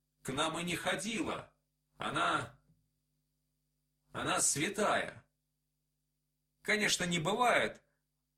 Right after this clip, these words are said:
а она говорит, что она святая, потому что о нас заботится. Говорит, что подвиг совершает». «Эх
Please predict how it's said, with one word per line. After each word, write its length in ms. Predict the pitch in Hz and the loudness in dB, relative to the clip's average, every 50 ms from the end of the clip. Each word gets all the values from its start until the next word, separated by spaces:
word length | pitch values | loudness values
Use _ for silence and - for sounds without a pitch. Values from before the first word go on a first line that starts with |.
| _ _ _ _ _ _ _ _ _ _ | _ _ _ _ _ _ _ _ _ _
а 200 | - 147 165 175 | -2 0 2 2
она 200 | 185 196 214 208 | 0 0 -2 -2
говорит, 420 | 180 143 139 135 139 - 165 175 - | -2 -2 -2 0 0 0 -2 -4 -4
что 300 | - - - 127 127 131 | -6 -6 -4 -4 -2 -2
она 220 | 131 147 156 147 | -2 -2 -2 0
святая, 760 | - - - - 135 151 147 - 120 110 104 98 95 95 - _ _ _ _ _ _ _ _ _ _ _ _ _ _ _ _ _ _ _ _ _ _ | 0 0 0 0 0 -2 -2 -2 -2 -2 -2 -2 -4 -6 -10 _ _ _ _ _ _ _ _ _ _ _ _ _ _ _ _ _ _ _ _ _ _
потому 400 | - 110 107 127 127 143 156 151 | -6 -6 -4 -4 -4 -4 -4 -4
что 420 | - - - 147 143 135 131 - - | -4 -6 -4 -2 -2 -2 -2 -6 -8
о 120 | - 123 127 | -8 -6 -4
нас 260 | 135 143 143 131 - | -2 0 0 0 0
заботится. 920 | - - 135 139 113 107 107 107 101 - 95 - - - 98 92 95 - _ _ _ _ _ _ _ _ _ _ _ _ _ _ _ _ _ _ _ _ | 0 0 0 -2 0 -2 -4 -4 -4 -4 -10 -12 -10 -10 -10 -10 -10 -14 _ _ _ _ _ _ _ _ _ _ _ _ _ _ _ _ _ _ _ _
Говорит, 540 | - 92 95 90 95 101 104 123 143 143 - | -8 -6 -6 -4 -2 -2 -2 -2 -2 -2 -2
что 460 | - - - 143 135 127 123 - _ _ _ _ _ _ _ _ _ _ _ _ _ _ _ _ | -4 -2 0 -2 -2 -2 -6 -10 _ _ _ _ _ _ _ _ _ _ _ _ _ _ _ _
подвиг 520 | 151 160 175 165 127 107 104 104 104 - | -2 0 0 0 0 0 -2 -2 -2 -2
совершает». 800 | - - 107 98 101 104 - - - - 104 92 87 82 80 - _ _ _ _ _ _ _ _ _ _ _ _ _ _ _ _ _ _ _ _ _ _ _ _ _ _ _ _ _ _ _ _ _ _ _ _ _ _ _ _ _ _ _ _ _ _ _ _ _ _ _ _ _ _ _ _ | -4 -4 -2 -2 -2 -2 -4 -4 -4 -2 -2 -4 -4 -6 -10 -12 _ _ _ _ _ _ _ _ _ _ _ _ _ _ _ _ _ _ _ _ _ _ _ _ _ _ _ _ _ _ _ _ _ _ _ _ _ _ _ _ _ _ _ _ _ _ _ _ _ _ _ _ _ _ _ _
«Эх 400 | - 208 202 190 139 - - - | -4 -4 -2 -2 -4 -6 -10 -14